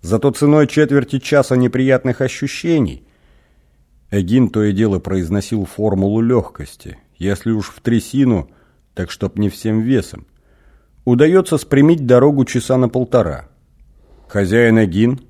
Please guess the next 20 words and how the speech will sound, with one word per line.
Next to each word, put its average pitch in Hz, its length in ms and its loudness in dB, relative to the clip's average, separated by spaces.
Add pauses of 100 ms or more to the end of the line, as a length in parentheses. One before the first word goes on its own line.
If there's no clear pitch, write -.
(220)
хозяин 90 500 -2
Лакха, 95 560 -2 (420)
дальше 101 420 -2
вам 131 200 2
лучше 95 380 -2
молчать», 117 680 -4 (540)
сказал 90 420 -4
им 90 100 -2
старший 87 520 -6
из - 240 -12
проводников, 85 680 -6
который 101 340 -6
по 110 140 -2
возрасту 113 560 -4
был, 92 180 -4
однако, 95 380 -4
совсем 139 380 -6
еще 117 240 -4
молоденьким 95 580 -4
пареньком. 90 640 -8